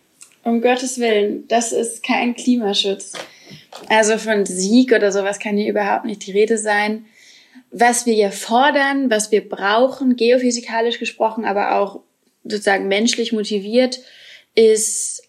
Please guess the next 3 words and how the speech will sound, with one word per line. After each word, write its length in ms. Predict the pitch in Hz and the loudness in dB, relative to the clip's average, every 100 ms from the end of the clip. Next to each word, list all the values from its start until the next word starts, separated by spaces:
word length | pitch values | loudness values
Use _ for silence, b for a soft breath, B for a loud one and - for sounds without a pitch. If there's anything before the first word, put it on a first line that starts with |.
| - - - | -10 -6 0
langfristiger, 840 | 226 226 247 254 226 226 214 202 | 2 2 2 0 -2 0 0 0
planbarer, 800 | - 208 202 214 202 196 202 202 | -2 0 0 0 0 0 -2 -2
verlässlicher, 1160 | 208 190 202 233 - 208 202 202 196 196 196 | 0 2 2 0 0 -2 -2 0 2 2 -2